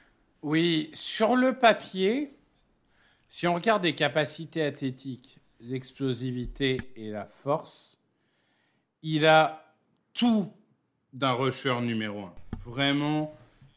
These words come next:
il a tout. Le, le truc, c'est qu'il est, pour l'instant, un petit peu frustrant.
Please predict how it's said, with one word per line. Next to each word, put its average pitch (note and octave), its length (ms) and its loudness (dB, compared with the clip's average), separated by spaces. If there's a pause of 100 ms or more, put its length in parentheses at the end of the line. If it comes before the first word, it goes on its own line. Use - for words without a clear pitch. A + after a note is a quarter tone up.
il C#3+ 240 0
a B2+ 120 2
tout. F3+ 580 -8 (300)
Le, F3+ 320 4
le F#3+ 220 2
truc, - 360 -4
c'est E3+ 220 -2
qu'il F3 320 -4
est, F#3+ 320 0 (1080)
pour A3 260 4
l'instant, F#3+ 840 0
un D3+ 200 -2
petit D3+ 260 -12
peu F3+ 240 -4
frustrant. - 720 -10